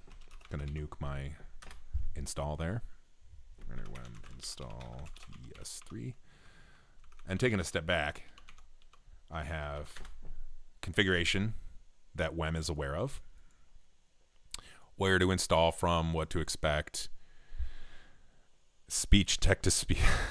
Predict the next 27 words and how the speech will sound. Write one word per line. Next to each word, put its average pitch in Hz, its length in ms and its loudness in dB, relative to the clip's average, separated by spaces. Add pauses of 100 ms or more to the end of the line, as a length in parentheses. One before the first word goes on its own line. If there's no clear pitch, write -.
(280)
Uh, 165 640 12
no, 127 400 10
I'm 117 140 8
not 139 140 10
falling 113 300 10
for 80 180 -2
it. 71 120 -8 (600)
I'm 101 80 -2
not 139 160 12
reading 117 280 10
it, 78 100 0
Farmer. 82 400 0 (320)
It's - 120 -4
not 117 180 10
happening. 80 380 0 (3750)
Web - 220 -6
install. 87 580 -4 (1800)
Set - 220 -6
to 78 100 2
a - 20 0
value 69 300 -2
that 65 100 -6
isn't 67 180 -6
real. 64 280 -8 (1500)
Oh, 82 80 -2
yeah, 78 300 0
well, 69 260 -4